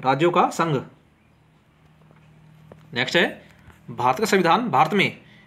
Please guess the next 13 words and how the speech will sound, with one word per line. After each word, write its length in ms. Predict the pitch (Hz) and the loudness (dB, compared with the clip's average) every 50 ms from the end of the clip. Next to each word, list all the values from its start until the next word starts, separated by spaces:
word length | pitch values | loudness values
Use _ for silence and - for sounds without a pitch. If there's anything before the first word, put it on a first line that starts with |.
| _ _ - | _ _ -4
कैसे 200 | 151 143 - 202 | -4 0 2 2
वर्णित 240 | 185 180 180 220 202 | 2 4 2 2 0
करता 280 | - 196 180 - 185 175 | 0 -2 0 2 2 2
है? 120 | 170 131 - - - - _ _ _ _ _ _ _ _ _ _ _ _ _ - - _ _ _ _ _ - | 2 0 -4 -8 -18 -20 _ _ _ _ _ _ _ _ _ _ _ _ _ -20 -20 _ _ _ _ _ -20
भारत 360 | - - - 123 127 127 - | -18 -8 -4 -2 -2 -2 -2
का 80 | 202 190 | -2 -2
संविधान 440 | 190 180 165 160 151 170 233 - - - - - - 127 | 0 2 2 2 2 2 0 -4 -10 -18 -20 -20 -18 -14
भारत 320 | 113 117 127 143 143 - | -6 -2 -2 -2 -2 -2
को 200 | - 185 175 226 - - - - _ _ _ _ _ - | 0 0 0 0 0 -4 -16 -20 _ _ _ _ _ -6
कैसे 220 | 147 147 - 202 | -4 -2 0 2
वर्णित 280 | 175 175 175 202 233 226 | 2 2 2 2 0 0
करता 260 | - 180 - 185 165 | -2 -2 0 2 0
है? 120 | 165 131 | 0 0